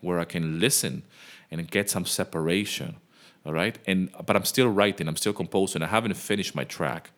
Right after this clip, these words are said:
But the more I'm getting into the chorus section of this particular music track, or, you know, I'm getting a, a good idea of how this track is going. I'm getting a good sense of the energy that this track needs. And I'm getting a good,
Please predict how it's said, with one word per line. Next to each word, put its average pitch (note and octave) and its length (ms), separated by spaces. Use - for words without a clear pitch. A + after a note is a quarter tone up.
But E2 120
the E2+ 60
more F2+ 240
I'm A2+ 140
getting G2+ 300
into F#2 220
the E2+ 100
chorus A#2 420
section F#2 600
of D#2 160
this F2+ 160
particular E2+ 480
music F#2+ 400
track, D#2+ 380
or, D#2 360
you F2 100
know, C2+ 160
I'm F2+ 140
getting G2+ 380
a, F#2+ 200
a F#2 60
good G#2+ 280
idea G2+ 460
of - 120
how F#2 280
this E2+ 240
track F2 320
is E2 140
going. D#2 480
I'm E2+ 100
getting F#2+ 220
a F2 40
good F#2+ 220
sense G2 400
of F2+ 120
the E2+ 180
energy E2+ 500
that D2 140
this E2+ 140
track D2+ 300
needs. D#2+ 340
And D2 80
I'm D#2+ 80
getting G#2+ 280
a A2+ 60
good, G2+ 320